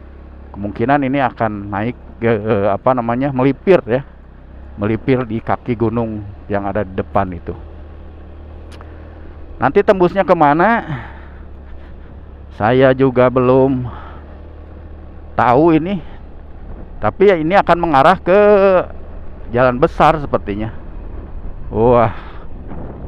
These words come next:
oh luar biasa. Tadi saya di sana tuh di bawah ya. Sekarang saya sudah di sini, sudah di atas, di kaki gunung. Nah, nanti tembus lagi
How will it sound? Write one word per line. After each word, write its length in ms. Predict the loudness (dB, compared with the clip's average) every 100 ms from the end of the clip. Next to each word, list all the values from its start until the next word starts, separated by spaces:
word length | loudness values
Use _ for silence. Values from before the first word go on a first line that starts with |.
| -8
oh 320 | 0 4 6 6
luar 320 | 6 2 2
biasa. 480 | 0 0 0 -2 0
Tadi 240 | 0 -2
saya 160 | -2 -2
di 160 | -2
sana 320 | -2 -2 -2
tuh 160 | -2 -4
di 80 | -2
bawah 400 | 0 2 2 0 -2
ya. 160 | -4 -6 -14 -16 -16 -14 -14 -16 -12
Sekarang 240 | -2 2 2
saya 80 | 0
sudah 320 | 0 2 0
di 80 | 0
sini, 320 | -4 0 0 0
sudah 240 | 0 0 2
di 560 | 0 2 2 0 -2
atas, 400 | -2 0 2 2 0 -16 -16 -16 -16 -14 -14 -14 -16 -16 -14 -14
di 240 | -6 -2 -2
kaki 400 | 0 -2 -2 -2
gunung. 560 | 2 4 4 2 -4 -10 -10 -12 -12 -14 -14 -12 -12 -10 -10 -10 -12 -12 -10
Nah, 320 | -4 0 0
nanti 240 | -2 -2 -2
tembus 320 | 0 0 -2
lagi 400 | 0 0 2 0